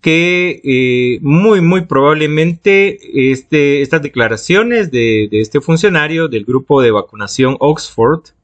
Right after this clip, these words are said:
eh, estas, estas declaraciones son consistentes efectivamente con lo observado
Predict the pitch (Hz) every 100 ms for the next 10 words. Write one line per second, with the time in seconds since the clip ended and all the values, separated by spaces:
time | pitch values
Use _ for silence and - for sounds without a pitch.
0 | _ - - - _ _ _ _ 135 127
1 | 123 123 123 123 123 - _ _ _ _
2 | 170 147 185 170 - 131 185 165 127 110
3 | 104 214 262 175 151 151 127 - 104 -
4 | 156 147 120 110 113 110 - 139 123 131
5 | - - 143 143 131 131 131 - 143 143
6 | 180 147 127 160